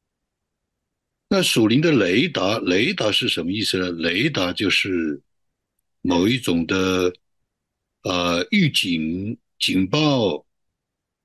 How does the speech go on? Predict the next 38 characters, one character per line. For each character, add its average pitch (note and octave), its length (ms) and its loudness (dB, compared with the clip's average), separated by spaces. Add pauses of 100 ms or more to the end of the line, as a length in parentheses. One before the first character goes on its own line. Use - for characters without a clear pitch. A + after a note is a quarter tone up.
(140)
啊， F2+ 360 -2
警 F2 400 0
惕。 C#3 480 0 (1400)
今 G#2+ 120 -4
天 G2+ 160 -2
在 G#2+ 140 -2
跟 G#2 340 0
一 G#2+ 160 -4
位 G#2 140 4
学 G2 240 0
员 F#2+ 220 2
在， F#2 500 -2 (520)
呃， F2 180 0
约 A#2+ 180 -2
谈， E2 380 -2
在 G#2+ 140 -2
分 A#2 260 0
享， - 280 -4 (840)
他 C#3+ 100 -2
就 C#3+ 140 0
说 D3 240 0
：“哎 F#3+ 60 2
呦，” D3+ 200 0 (500)
我 B2 100 -2
说 D#3 140 0
：“你 B2+ 120 4
这 C#3+ 140 0
课 D#3+ 580 2
有 G#2 160 2
什 F#2+ 160 -2
么 A2 80 0
样 C3+ 140 2
的 G#2+ 100 -4
得 G#2+ 220 0
着 F#2 240 0
啊？” B2+ 240 0 (960)
他 A#2 140 0
说 A2 720 0